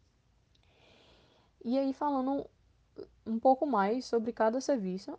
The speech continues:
é, temos as compras de supermercado e farmácia, é, que ocorreriam da mesma forma, é,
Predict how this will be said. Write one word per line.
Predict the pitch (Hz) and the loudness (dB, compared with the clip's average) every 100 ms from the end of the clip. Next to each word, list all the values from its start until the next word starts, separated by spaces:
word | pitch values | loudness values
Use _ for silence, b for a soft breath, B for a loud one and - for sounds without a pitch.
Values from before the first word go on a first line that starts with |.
| - | -12
é, | 196 180 180 180 180 - _ _ | -10 -8 -6 -6 -8 -12 _ _
temos | - 208 226 220 214 208 202 185 - _ _ _ _ _ _ _ _ _ _ _ _ - | -6 -4 -2 -2 -2 -4 -4 -8 -12 _ _ _ _ _ _ _ _ _ _ _ _ -6
as | 202 208 | -4 -2
compras | 226 233 277 | 0 0 0
de | 247 226 220 214 | -2 -2 -2 -4
supermercado | - 202 208 202 180 180 | -6 -6 -6 -6 -4 -4
e | 190 | -4
farmácia, | 208 196 175 170 220 311 _ _ _ | -4 -4 -4 -6 -10 -14 _ _ _
é, | 196 | -10
que | 196 | -6
ocorreriam | 190 - 190 190 185 180 | -6 -6 -4 -4 -4 -4
da | 190 | -4
mesma | 190 190 226 | -2 -4 -4
forma, | 214 170 170 220 - _ _ - | -4 -6 -6 -8 -14 _ _ -12
é, | 175 175 175 170 170 165 | -10 -10 -10 -10 -10 -12